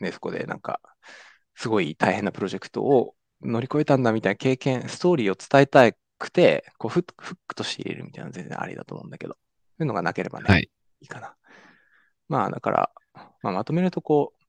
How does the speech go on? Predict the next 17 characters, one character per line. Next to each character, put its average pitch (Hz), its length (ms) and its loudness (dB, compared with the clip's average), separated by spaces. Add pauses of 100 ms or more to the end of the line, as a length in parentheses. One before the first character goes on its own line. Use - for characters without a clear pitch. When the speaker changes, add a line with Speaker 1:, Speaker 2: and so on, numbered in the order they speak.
(240)
Speaker 1:
長 175 240 4
文 185 340 4 (960)
履 156 120 4
歴 156 180 4
書 - 120 -4
と - 100 -4
か、 - 320 4 (340)
あ 92 140 -4
の、 92 420 -10
あ 139 100 -4
と - 100 -4
は 92 60 2
や 85 40 0
っ - 100 -16
ぱ 127 80 2
り 101 120 2
こ - 360 -10